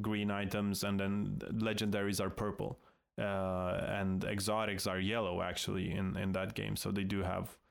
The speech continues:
like, this five color, uh, strategy, the strategy thing. And if you're used to it, then yeah,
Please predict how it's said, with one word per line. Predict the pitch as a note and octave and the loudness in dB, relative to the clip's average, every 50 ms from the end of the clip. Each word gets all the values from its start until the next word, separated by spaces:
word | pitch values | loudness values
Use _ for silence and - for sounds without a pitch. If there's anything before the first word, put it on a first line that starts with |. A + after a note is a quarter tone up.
| _ _ - | _ _ -6
like, | - F#2+ F2+ | -6 -4 -2
this | - F#2+ F#2 - | -2 -2 -2 -2
five | - - - G2 F#2+ F#2+ F#2 - | -2 -2 -2 0 0 -2 -2 -2
color, | - G2 F#2+ F#2 F#2 F2+ F2+ F2+ F2+ - - - - _ _ _ - - | -2 0 0 2 2 2 0 0 -2 -4 -8 -14 -20 _ _ _ -6 -2
uh, | G2 F#2+ F2+ F2+ F2+ F2+ F#2 F#2+ | -2 0 0 0 0 0 0 -2
strategy, | F#2+ - - A2+ G#2+ G2+ - - G2 G#2 - - - | -4 -4 -2 -2 -2 0 0 0 0 0 0 -2 -2
the | - - - | -2 -2 -2
strategy | - - A#2+ G#2+ F#2 G2 F#2 G2+ G2 F#2 | -2 -2 -2 -2 0 0 0 0 -2 -2
thing. | - - G2+ G2+ G2+ G#2 - - - _ _ _ _ - | -2 -2 -2 -2 -4 -4 -6 -10 -20 _ _ _ _ -4
And | A2+ A2+ A2+ A2+ A2 - - - _ | -2 0 0 0 0 -2 -4 -6 _
if | - B2+ A2 - | -4 -4 -2 0
you're | A#2+ A#2+ A#2 A#2+ C#3 E3 | 2 2 2 2 2 2
used | F3 E3 E3+ | 0 0 0
to | - G2+ G2+ | 0 0 2
it, | G2 G2 - | 0 0 0
then | A2 G#2+ | 0 0
yeah, | A#2+ C#3+ D#3 | 0 0 -2